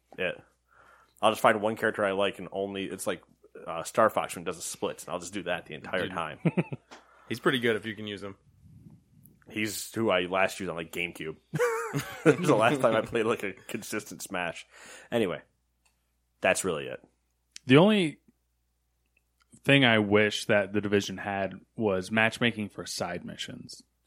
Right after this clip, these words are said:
Speaker 3: That wasn't free
Speaker 1: Yeah.
Speaker 3: roam.
Speaker 1: Yeah, it's,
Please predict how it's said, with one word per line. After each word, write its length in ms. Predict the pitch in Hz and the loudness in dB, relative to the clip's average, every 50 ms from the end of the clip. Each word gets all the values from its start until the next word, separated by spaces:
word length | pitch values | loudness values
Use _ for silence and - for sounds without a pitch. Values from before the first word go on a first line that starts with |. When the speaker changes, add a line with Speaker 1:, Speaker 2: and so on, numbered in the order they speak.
| - | 0
Speaker 3:
That 180 | - 113 110 110 | 2 4 4 8
wasn't 440 | 113 123 131 131 - 135 127 123 113 - | 10 10 10 10 8 2 0 0 -2 0
free 180 | 120 127 - | 2 4 4
Speaker 1:
Yeah. 240 | 123 117 110 101 92 82 | 6 6 4 4 2 -2
Speaker 3:
roam. 120 | 85 85 - _ _ _ _ _ _ _ | -6 -10 -16 _ _ _ _ _ _ _
Speaker 1:
Yeah, 380 | - 127 127 123 120 113 101 104 | -4 0 2 4 6 6 6 4
it's, 600 | - - 135 127 - - - - - - - | 4 2 0 0 0 -4 -6 -6 -10 -14 -18